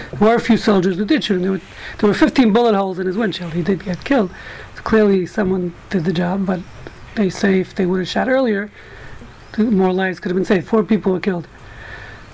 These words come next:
Um, so it's, it's interesting question, similar question. Do the s-, did the soldiers do the right thing? The ones that ran away. Clearly,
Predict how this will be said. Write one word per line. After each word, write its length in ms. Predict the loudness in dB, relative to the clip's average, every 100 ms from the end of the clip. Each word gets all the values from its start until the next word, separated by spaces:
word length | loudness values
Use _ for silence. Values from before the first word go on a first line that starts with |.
| -10 -2
Um, 280 | 0 0 0
so 360 | 4 4 4
it's, 160 | 0 -2
it's 300 | -2 -4 -6
interesting 640 | 0 2 2 0 2 2
question, 440 | 2 2 2 0 0
similar 300 | 2 4 2
question. 500 | 2 0 0 -2 -2 -6 -16 -8 0
Do 140 | 2
the 80 | 2
s-, 200 | -2 -6 -8 -8 -12 -4
did 140 | 0 2
the 120 | 2
soldiers 420 | 2 0 0 0
do 100 | 0
the 80 | 0
right 200 | -2 -2
thing? 200 | 0 2
The 60 | 2
ones 200 | 0 -2
that 120 | -2
ran 160 | -2
away. 200 | 0 -2
Clearly, 440 | 0 2 2 2